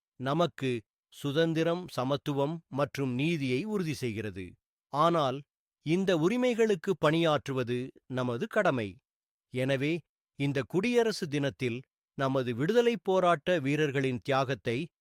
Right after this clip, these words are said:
நினைவில் கொள்வோம். நமது அரசியலமைப்பின் மதிப்புகளை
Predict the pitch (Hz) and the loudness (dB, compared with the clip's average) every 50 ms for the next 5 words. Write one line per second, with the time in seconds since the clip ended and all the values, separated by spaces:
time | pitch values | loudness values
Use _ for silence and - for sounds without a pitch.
0 | _ _ _ - 156 175 220 247 247 226 220 214 156 - 143 127 123 107 110 110 | _ _ _ -2 0 2 4 4 2 2 0 -2 -2 -2 -2 0 0 0 0 -2
1 | 104 98 107 - _ _ _ _ _ _ _ _ - 139 143 147 147 143 127 139 | -2 -2 -6 -10 _ _ _ _ _ _ _ _ -2 0 2 2 2 2 2 0
2 | 139 147 156 - - - 139 156 202 240 220 - 247 240 233 226 208 190 180 175 | -2 -2 -4 -6 -6 -2 0 2 2 2 0 0 0 2 4 4 4 2 2 0
3 | 160 - - 147 139 135 131 139 160 185 - - 143 123 127 131 165 214 | -2 -2 -2 -2 -2 0 -2 -2 -2 -4 -4 -4 -4 -2 -2 -2 -2 -4